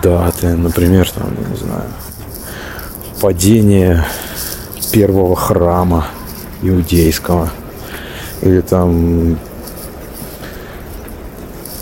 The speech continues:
Там, я не знаю, гибель Трои,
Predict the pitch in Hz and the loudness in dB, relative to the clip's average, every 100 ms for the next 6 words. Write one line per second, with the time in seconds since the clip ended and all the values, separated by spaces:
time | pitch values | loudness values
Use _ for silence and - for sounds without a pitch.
0 | - - - - - - - - - - | -14 -12 -12 -14 -14 -14 -10 -10 -10 -14
1 | - - - 90 90 87 87 90 85 85 | -14 -8 -2 0 2 0 0 2 2 2
2 | 92 90 90 - 104 98 85 - - - | 0 -2 -2 2 4 4 2 -2 -10 -12
3 | - - - 95 95 92 95 87 | -14 -6 0 2 4 6 6 4